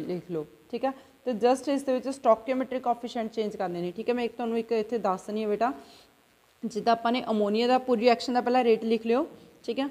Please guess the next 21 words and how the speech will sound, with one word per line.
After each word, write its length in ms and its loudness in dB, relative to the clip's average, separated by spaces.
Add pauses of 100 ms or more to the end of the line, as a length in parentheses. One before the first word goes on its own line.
(280)
ਤੇ 100 4 (120)
ammonia 380 4
ਦਾ 60 6
ਆਪਾਂ 180 0
ਨੇ 120 0
rate 260 6
ਇੱਥੇ 220 0
ਆਪਣੇ 220 -2
ਕੋਲ 260 2
delta 400 2
ਐਨ 200 0
ਐਸ 180 -2
ਥ੍ਰੀ 200 -2 (140)
upon 420 0 (320)
delta 420 4 (340)
T 80 0 (600)
one 260 2
by 100 8 (220)
four 240 6 (500)
is 160 -2
equal 240 2